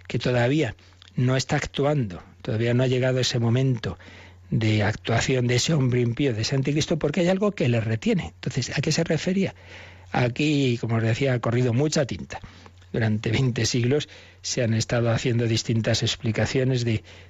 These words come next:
de qué es lo que hacía que en ese momento escribía San Pablo todavía no estuviera en plena actuación ese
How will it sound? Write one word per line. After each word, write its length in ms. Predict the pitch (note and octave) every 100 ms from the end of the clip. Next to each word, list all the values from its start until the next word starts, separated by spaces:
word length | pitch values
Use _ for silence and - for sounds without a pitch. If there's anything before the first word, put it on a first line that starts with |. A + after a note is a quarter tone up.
| -
de 160 | B2 A2+
qué 240 | - B2+
es 100 | C#3
lo 200 | C3+ B2+
que 120 | A#2+ A2 -
hacía 460 | - A#2+ C#3 C3 C#3
que 140 | -
en 80 | B2
ese 160 | A#2 B2
momento 360 | A#2+ B2 B2
escribía 300 | A2+ - A2+
San 160 | A#2 C3+
Pablo 280 | B2+ D3 C#3
todavía 580 | - C#3+ D3 C3 C3+ - - - - - -
no 140 | A#2
estuviera 600 | A2+ - A2+ A#2 A#2 - - -
en 400 | C3+ A2+ A#2 G#2
plena 240 | A2+ A#2
actuación 520 | A#2+ - A#2 B2 A2
ese 360 | G#2+ - A#2